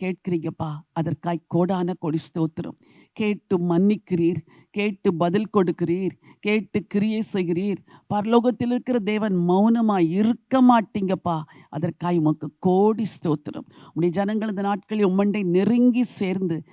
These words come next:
தங்கள் ஜெபங்களை எல்லாம் உம்மிடத்தில் ஏறெடுக்க, பரலோகத்தில் இருக்கிற தேவனை நோக்கி கை உயர்த்தி ஜெபித்து ஜெபங்களை ஏறெடுக்க உதவி செய்யுங்க.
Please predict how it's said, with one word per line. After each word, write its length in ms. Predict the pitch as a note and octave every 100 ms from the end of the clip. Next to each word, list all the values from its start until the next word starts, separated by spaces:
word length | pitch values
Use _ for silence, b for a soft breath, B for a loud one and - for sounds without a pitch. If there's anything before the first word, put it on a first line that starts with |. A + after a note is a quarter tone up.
| b -
தங்கள் 240 | F3 F3 D#3
ஜெபங்களை 400 | G3+ A#3 B3 B3
எல்லாம் 380 | B3 C4 C4
உம்மிடத்தில் 360 | A3 G#3 - F3+
ஏறெடுக்க, 580 | F#3 G3+ G#3 F#3+ - F3 -
பரலோகத்தில் 840 | G3+ G#3+ A3+ B3 C4+ C#4 D4 C#4+
இருக்கிற 300 | C#4 C#4 C4
தேவனை 400 | G#3 G#3+ A3+ A3+
நோக்கி 480 | G#3+ G#3+ - F#3+ E3+ - B B
கை 240 | F#3 G#3+
உயர்த்தி 600 | A3+ C4 C4+ - - D4+ G3
ஜெபித்து 380 | A3 G3+ G#3+ A3
ஜெபங்களை 520 | E3 F3+ G3 G#3 F#3+
ஏறெடுக்க 400 | F3+ F3 E3+ F3+
உதவி 340 | E3 D#3 F3+ G3+ -
செய்யுங்க. 360 | F#3+ E3+ E3